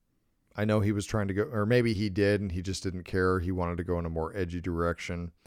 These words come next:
I thought Batman v Superman, the theatrical cut, was, uh, terrible. Um, however, the Ultimate Edition or the Snyder Cut of Batman v Superman was a vast improvement.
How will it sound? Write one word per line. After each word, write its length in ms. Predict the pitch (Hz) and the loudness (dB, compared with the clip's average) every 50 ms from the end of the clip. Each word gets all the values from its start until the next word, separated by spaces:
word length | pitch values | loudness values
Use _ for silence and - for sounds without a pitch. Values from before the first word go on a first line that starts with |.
| - - - - - - - - - - - - - | -20 -20 -20 -20 -20 -20 -20 -20 -20 -20 -18 -6 -2
I 120 | 113 117 | 0 0
thought 300 | 107 - 127 113 110 98 | 2 4 4 4 4 4
Batman 420 | 104 110 113 113 117 117 117 113 107 | 2 2 2 2 2 0 0 0 0
v 160 | 110 107 101 | -2 -2 -2
Superman, 1000 | - - - 143 139 135 - 143 131 131 127 127 123 123 123 123 123 123 123 - _ - | -2 -2 0 0 0 0 0 0 2 4 4 4 4 4 2 2 0 -2 -6 -8 _ -4
the 100 | 120 107 | -4 -4
theatrical 600 | - - 110 104 104 104 107 - 131 113 117 120 | -2 0 0 2 2 2 2 0 -2 -4 -4 -4
cut, 420 | - - - 113 110 110 113 - 147 | -4 0 2 4 4 4 2 0 -4
was, 640 | 110 101 104 101 95 90 87 - - 95 - - - _ _ | -4 -2 0 0 0 0 -2 -4 -6 -8 -10 -14 -16 _ _
uh, 440 | - 90 87 87 87 87 85 85 85 - _ _ _ _ _ - _ _ - | -4 -2 0 2 2 2 0 0 -2 -6 _ _ _ _ _ -20 _ _ -8
terrible. 480 | - - 101 95 98 95 101 98 98 101 - _ _ _ _ _ - - _ _ _ _ _ _ _ - | -4 -2 0 2 2 2 0 0 -2 -4 -8 _ _ _ _ _ -20 -20 _ _ _ _ _ _ _ -8
Um, 460 | - 85 82 82 82 82 82 87 - - | -4 -2 -2 -2 -2 -4 -6 -8 -10 -8
however, 420 | 87 104 104 104 104 95 101 98 | -2 0 2 2 4 2 2 0
the 180 | 92 101 95 95 | -2 -2 0 2
Ultimate 420 | 107 123 - - 127 123 117 110 | 2 2 2 2 0 2 2 2
Edition 460 | 113 101 110 117 110 - - 127 120 | 0 2 2 2 2 2 0 0 0
or 340 | 104 95 98 98 92 90 - - - - - - - - | 2 2 4 4 4 2 0 -4 -10 -20 -20 -20 -4 2
the 120 | 131 127 117 | 4 4 4
Snyder 460 | - - 127 131 135 135 123 120 110 | 4 4 6 8 8 8 8 6 4
Cut 460 | - - 131 107 98 101 107 - - - 127 | 4 4 6 6 8 6 6 2 0 2 4
of 320 | 117 117 113 110 98 101 | 6 6 6 4 4 4
Batman 440 | 117 110 101 98 101 104 101 95 95 | 4 4 4 2 0 -2 -2 -2 -2
v 140 | 92 98 95 | -2 -2 -2
Superman 720 | - - - 131 113 - 113 104 95 87 85 85 87 87 | -2 0 2 2 2 0 -2 -2 -2 -2 -2 -2 -2 -2
was 220 | 92 98 95 85 | -2 -2 0 0
a 120 | 90 87 87 | 0 -2 -2
vast 600 | 85 87 90 87 117 110 110 113 113 - - - | -4 -6 -2 0 2 4 4 4 4 2 0 -2
improvement. 680 | 107 98 82 92 98 92 87 80 85 85 82 85 95 | -4 -4 -4 -2 -2 -2 -2 -2 -2 -4 -4 -4 -6